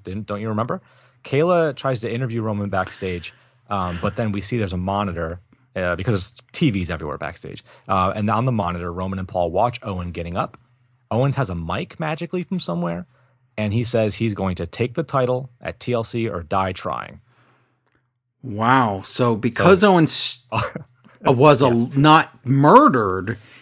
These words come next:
Speaker 2: he's now still gonna lose at T L C. Wow. Wow.
Speaker 1: He's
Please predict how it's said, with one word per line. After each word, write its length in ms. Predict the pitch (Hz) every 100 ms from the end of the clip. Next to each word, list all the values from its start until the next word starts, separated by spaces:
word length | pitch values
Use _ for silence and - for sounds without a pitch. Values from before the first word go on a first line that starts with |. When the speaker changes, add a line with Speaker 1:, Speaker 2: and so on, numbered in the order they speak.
| _
Speaker 2:
he's 500 | - - 160 135 -
now 260 | 151 147 135
still 380 | - - 285 226
gonna 160 | 165
lose 260 | 139 127 120
at 120 | 120
T 180 | - 170
L 120 | 143
C. 420 | - - 113 - - - - -
Wow. 760 | 98 117 135 139 131 113 98 - _ _ _ _ _ _ _ _ _ _ _ _ _ _ _ _ _ _ _
Wow. 140 | -
Speaker 1:
He's 80 | 104